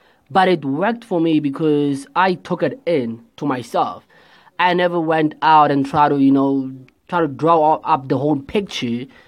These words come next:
right, around what, what the next person would think, right? It's about really your personal proclivity around that part, right? And now you can begin to really reconstruct the better narrative on that, right? So the last thing that we would possibly want to believe that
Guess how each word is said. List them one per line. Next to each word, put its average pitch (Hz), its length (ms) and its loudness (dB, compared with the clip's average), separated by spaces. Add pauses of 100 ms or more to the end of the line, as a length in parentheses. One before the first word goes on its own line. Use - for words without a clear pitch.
(160)
right, 139 420 2
around 143 540 4
what, 139 240 2 (240)
what 147 460 -6
the 143 60 0
next 147 320 0
person 135 280 -8
would 117 180 -14
think, 113 280 -12
right? 120 300 -8 (360)
It's 147 160 -2
about 151 280 2
really 156 280 2
your 147 180 2
personal 160 580 -6
proclivity 143 720 -8
around 120 520 -6
that 131 300 -4
part, 120 360 -4
right? 131 280 -8 (340)
And 156 160 2
now 156 140 6
you 151 100 2
can 151 200 -2
begin 143 280 0
to 139 120 -4
really 135 480 0
reconstruct 135 600 -4
the 120 60 -6
better 127 180 -2
narrative 117 480 -8
on 117 120 -12
that, - 260 -20
right? 123 180 -14 (300)
So 170 80 -4
the 170 80 2
last 240 220 2
thing 208 160 0
that 170 140 -2
we 151 340 0
would 135 440 -4
possibly 147 460 -4
want 135 240 -2
to 127 80 -18
believe 135 320 -4
that 131 320 -6